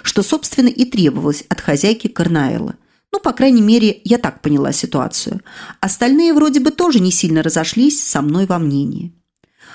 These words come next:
Потом пришлось отвечать на вопросы по свадебному обряду, демонстрировать синего краба на руке и пояснять Арацельсу, почему я не смогла правильно выговорить длинные реплики ритуала удочерения.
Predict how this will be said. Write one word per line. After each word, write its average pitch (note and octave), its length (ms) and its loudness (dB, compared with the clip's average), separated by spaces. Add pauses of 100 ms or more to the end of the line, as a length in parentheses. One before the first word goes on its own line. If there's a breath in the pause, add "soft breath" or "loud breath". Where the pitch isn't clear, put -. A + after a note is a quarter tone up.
(260 loud breath)
Потом G#3 380 0
пришлось A#3+ 400 2
отвечать G3+ 480 0
на E3 80 0
вопросы G#3 480 0
по F#3+ 100 -2
свадебному A3 640 0
обряду, E3 560 -2 (320 loud breath)
демонстрировать F#3+ 720 2
синего E3+ 400 2
краба A3+ 400 -2
на A#3 100 2
руке A3 400 -2 (220 loud breath)
и D4 100 2
пояснять C4+ 580 2
Арацельсу, D#3+ 600 -2
почему G#3+ 420 2
я B3+ 140 4
не A#3 100 4
смогла B3+ 460 2
правильно F3 500 0
выговорить E3 560 0
длинные A3+ 500 4
реплики G#3+ 440 0
ритуала F3 460 0
удочерения. D#3+ 840 -2